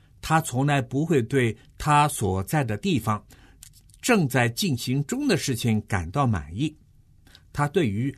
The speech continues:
还没有完成的事情有大意向。请暂时看罗马书第十五章，你会在这里看到保罗心中的这一点的有趣看法。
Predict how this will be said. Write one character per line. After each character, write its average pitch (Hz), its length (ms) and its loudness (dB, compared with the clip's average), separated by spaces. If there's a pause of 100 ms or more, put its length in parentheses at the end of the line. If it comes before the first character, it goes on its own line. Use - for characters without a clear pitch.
还 139 200 0
没 151 260 4
有 160 100 4
完 101 360 -2
成 135 220 -2
的 151 140 -2
事 - 180 -2
情 110 240 -2 (380)
有 95 300 0
大 143 340 2
意 139 240 -2
向。 107 280 -2 (1300)
请 135 340 2
暂 180 260 4
时 151 200 -4
看 127 500 0 (280)
罗 135 160 2
马 117 180 4
书 135 260 0
第 131 300 -2
十 - 240 -2
五 101 180 -2
章， 123 320 2 (680)
你 - 100 0
会 190 220 6
在 175 240 2
这 165 160 0
里 117 140 0
看 135 240 2
到 107 220 0 (140)
保 110 220 4
罗 131 160 2
心 185 300 0
中 160 260 2
的 135 280 2
这 208 120 10
一 156 160 4
点 104 200 0
的 120 140 0
有 95 200 0
趣 147 200 0
看 143 260 2
法。 87 320 -2